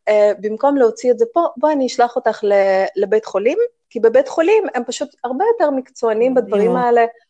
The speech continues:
Speaker 1: וכאילו, והכל מעולה, ואת צריכה את הכסף הזה ששמת לביטוח, את צריכה אותו לכתר, ואת צריכה לזה, ואת צריכה לזה, ואת צריכה לזה, ואני כאילו, "תגידי, ארבע שיני בינה?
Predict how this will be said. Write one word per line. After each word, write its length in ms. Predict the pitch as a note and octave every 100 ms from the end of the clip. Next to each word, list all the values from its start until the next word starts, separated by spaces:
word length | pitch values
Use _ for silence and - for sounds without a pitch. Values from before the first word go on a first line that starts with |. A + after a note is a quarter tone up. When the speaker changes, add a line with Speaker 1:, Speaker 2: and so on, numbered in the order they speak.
| _ _ - A3 G#3
Speaker 1:
וכאילו, 600 | A3 G#3+ G#3+ - A3+ A3 A3 A3 G#3+ G#3 -
והכל 320 | G#3+ G#3 B3+ B3
מעולה, 380 | A#3 A3 B3+ A#3+
ואת 140 | G3+
צריכה 360 | G3+ G#3+ - D4
את 100 | C#4+
הכסף 420 | A3 C4+ C4 D4+
הזה 240 | A3+ F#3 F3+
ששמת 600 | - F#3 F3+ - A3 A3+
לביטוח, 500 | A3+ A#3 F4+ F4 G#3+
את 40 |
צריכה 260 | - - D#3
אותו 200 | D#3 C#4+
לכתר, 480 | F4+ F4+ B3 B3 G3
ואת 100 | D3
צריכה 220 | - -
לזה, 300 | D#4 E4+ A3 G3
ואת 100 | -
צריכה 180 | _ B3+
לזה, 240 | D4+ A#3+
ואת 80 | G#3
צריכה 140 | - B3+
לזה, 140 | B3+ B3 _ _ _
ואני 140 | D#3 -
כאילו, 200 | - - _ _ _ _
"תגידי, 400 | - - A3 A3+ _ _ _ _ _ _ _ -
ארבע 240 | - -
שיני 320 | - - - C#4
בינה? 220 | - B3